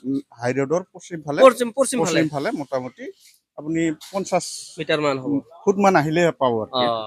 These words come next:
Speaker 2: ঠিক আছে। তো কাগজ পাতিৰ কোনো ধৰণৰ অসুবিধা নাই?
Speaker 1: কাগজ পাতিৰ বিশেষ এনেকুৱা অসুবিধা নাই, মানে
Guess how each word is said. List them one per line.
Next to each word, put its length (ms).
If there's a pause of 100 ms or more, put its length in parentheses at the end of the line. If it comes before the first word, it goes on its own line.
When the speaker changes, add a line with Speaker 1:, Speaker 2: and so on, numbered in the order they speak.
(180)
Speaker 2:
ঠিক 160
আছে। 240
তো 100
কাগজ 280
পাতিৰ 200
কোনো 140
ধৰণৰ 260
অসুবিধা 340
নাই? 160
Speaker 1:
কাগজ 260
পাতিৰ 320
বিশেষ 300
এনেকুৱা 340
অসুবিধা 400
নাই, 200
মানে 180